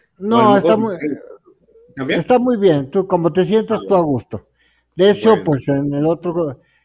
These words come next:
Speaker 1: como yo soy el que edito, pues, eh, si ve-, si siento que se mueve un poco, yo lo arreglo el, el ritmo. Muy bien.
Speaker 2: Perfecto.
Speaker 1: ¿Qué tal? Muy buenas tardes. Bueno, si usted nos está viendo de tarde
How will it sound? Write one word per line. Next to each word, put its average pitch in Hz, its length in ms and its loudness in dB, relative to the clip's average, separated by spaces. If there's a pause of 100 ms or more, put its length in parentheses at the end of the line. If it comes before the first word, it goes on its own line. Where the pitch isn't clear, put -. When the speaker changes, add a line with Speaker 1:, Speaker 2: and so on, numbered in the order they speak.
(260)
Speaker 1:
como 175 220 0
yo 226 120 2
soy 233 140 0
el 214 140 2
que 180 140 2
edito, 196 380 -4
pues, 143 240 -12
eh, 127 280 -4
si 131 180 -8
ve-, 160 240 -2
si 151 160 -8
siento 180 560 -4 (380)
que 139 120 -4
se 147 120 -2
mueve 170 380 2
un 165 180 -4
poco, 185 420 0
yo 151 180 0
lo 143 140 0
arreglo 117 420 -6
el, 110 180 -10
el 117 160 -14
ritmo. 107 380 -12 (760)
Muy 175 240 -4
bien. 160 180 4
Speaker 2:
Perfecto. - 140 -14 (1800)
Speaker 1:
¿Qué 247 100 2
tal? 269 320 4
Muy 262 160 0
buenas 247 400 0
tardes. 226 640 -2
Bueno, 175 360 -2
si 143 460 -4
usted 143 240 -6
nos 185 200 -8
está 151 240 -8
viendo 170 340 -4
de 127 120 -6
tarde 156 560 -4